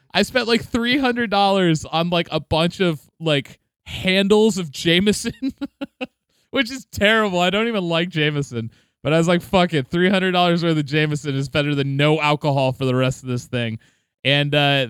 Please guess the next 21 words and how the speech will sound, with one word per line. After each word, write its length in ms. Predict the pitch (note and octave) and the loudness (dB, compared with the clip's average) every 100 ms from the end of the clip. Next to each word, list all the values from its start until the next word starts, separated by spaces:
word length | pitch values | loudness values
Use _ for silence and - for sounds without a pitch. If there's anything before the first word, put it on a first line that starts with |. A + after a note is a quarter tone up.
| C3 | 0
then, 180 | D#3+ F#3 | 0 2
like, 220 | F#3 E3+ | 0 -2
two 200 | - F#3+ | -2 0
days 280 | F3 F3+ D#3+ | 2 2 0
later, 320 | D#3+ D#3+ D3+ | 0 2 2
they 100 | D3 | 2
were 80 | C#3+ | 2
like, 260 | C#3+ C3 - _ _ _ _ | 2 0 -4 _ _ _ _
"Yeah, 280 | - F3 F3 | 2 4 4
we 180 | F3 A#3 | 4 2
can't 300 | - G#3 D3+ | 2 -2 0
close 300 | - D#3 D3 | 0 0 2
down 240 | D3 B2+ B2 | 0 -2 -2
liquor 260 | A#2 - | -8 -10
<laughs> 40 | A#2 | -8
stores." 640 | - - - G3+ - - | -8 -2 -2 -2 -6 -8
They 80 | G#3 | -4
were 140 | F#3 F#3 | -2 0
like, 280 | F3+ E3+ | 0 0
"There's 360 | - G3+ F3 E3+ | 2 2 0 -6
no 460 | F#3 F#3 F#3+ G3 | -2 2 4 2